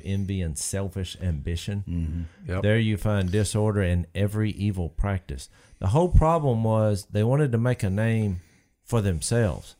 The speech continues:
Speaker 1: not the Creator who had given them life. To me, that's the same problem with church buildings.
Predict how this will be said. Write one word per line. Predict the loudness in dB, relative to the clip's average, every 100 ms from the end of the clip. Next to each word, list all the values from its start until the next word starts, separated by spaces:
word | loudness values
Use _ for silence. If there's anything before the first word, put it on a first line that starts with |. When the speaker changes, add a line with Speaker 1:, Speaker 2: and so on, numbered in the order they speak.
| _ _ -2
Speaker 1:
not | 2 2 0
the | -4
Creator | -2 -4 0 2 2 2 0 -4 _ _ _ _ -4
who | 0
had | 0 0
given | -2 0 0
them | 0 -2
life. | -2 -2 -2 -6 -18 -20 -20 _ _ _ _ _ _ _ _ _ _ _ _ _
To | -8
me, | -2 2 4
that's | 2 0 -2
the | -2
same | 0 0 0 0 -2
problem | 0 2 2 -2 -2 -2 -4 -4
with | -4 -4
church | -2 -2 -2 -4
buildings. | -2 -2 -8 -18